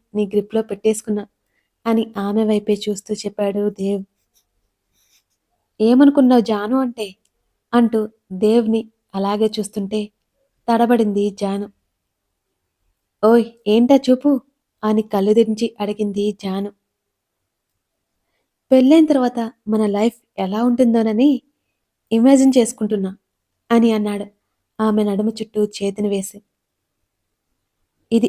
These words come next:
ఆఫీస్ అని మర్చిపోయావా? బుజ్జి ఫాస్ట్ అయిపోతున్నాడే" అని అంది జాను చిన్నగా నవ్వుతూ. "నువ్వు కూడా ఇది ఆఫీస్ అని ఒకప్పుడు మర్చిపోయావు కదా. ఇప్పుడు నేను మర్చిపోతే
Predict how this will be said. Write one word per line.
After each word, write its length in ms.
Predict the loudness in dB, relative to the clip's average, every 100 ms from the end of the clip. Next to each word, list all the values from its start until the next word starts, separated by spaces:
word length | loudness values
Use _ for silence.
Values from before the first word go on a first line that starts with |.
| 0
ఆఫీస్ 380 | 0 2 2 2
అని 180 | 2 0 -4 -8
మర్చిపోయావా? 640 | -8 -4 2 4 4 2 -2 _ _ _ _ -6
బుజ్జి 380 | -4 -2 -4 -6 -8 _ _ -8
ఫాస్ట్ 320 | -4 -2 0
అయిపోతున్నాడే" 680 | 2 2 2 2 4 4 2 2 -6 _ _ _ -4
అని 180 | 0 2
అంది 260 | 2 0
జాను 360 | 0 -2 -2 -4 -8 _ -14
చిన్నగా 420 | -8 -4 -4 -4
నవ్వుతూ. 440 | -4 -6 -4 -6 -8 _ _ _ _ _ _ _ _ _
"నువ్వు 180 | 4 4
కూడా 240 | 6 4 2
ఇది 160 | -2 -4 -4
ఆఫీస్ 360 | -4 -2 -2 0
అని 180 | 0 -2 -6 _ _ -8
ఒకప్పుడు 360 | -4 -2 0
మర్చిపోయావు 600 | 0 0 -6 0 2 2
కదా. 280 | 2 2 2 0 -8 _ _ _ _ _ _ _ _ _ _ _ _ _ _ _ _ _ 0
ఇప్పుడు 280 | 4 4 4
నేను 300 | 2 -2 0
మర్చిపోతే 560 | -2 -4 -4 -4 -2